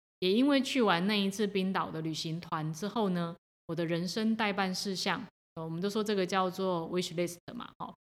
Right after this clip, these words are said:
我就多了一条，就是我要去冰岛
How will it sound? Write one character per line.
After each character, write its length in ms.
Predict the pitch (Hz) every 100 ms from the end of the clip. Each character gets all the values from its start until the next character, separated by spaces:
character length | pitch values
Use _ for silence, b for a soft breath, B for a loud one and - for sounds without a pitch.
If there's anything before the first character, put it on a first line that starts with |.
| _ -
我 100 | 160
就 100 | 190
多 220 | 226 240
了 80 | 190
一 80 |
条， 300 | 190 165 170 - - _ 185
就 80 |
是 100 | 180
我 140 | 190 160
要 180 | 160 170
去 140 | 196
冰 300 | 180 175 175
岛 260 | 170 -